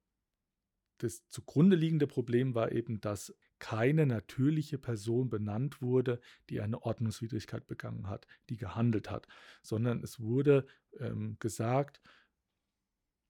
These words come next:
die Deutsche Wohnen als Verantwortliche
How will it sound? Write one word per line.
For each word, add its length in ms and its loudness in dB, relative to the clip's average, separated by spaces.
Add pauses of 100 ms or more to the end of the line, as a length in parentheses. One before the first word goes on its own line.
(480)
die 400 0
Deutsche 420 2
Wohnen 340 2
als 260 -4
Verantwortliche 1080 -2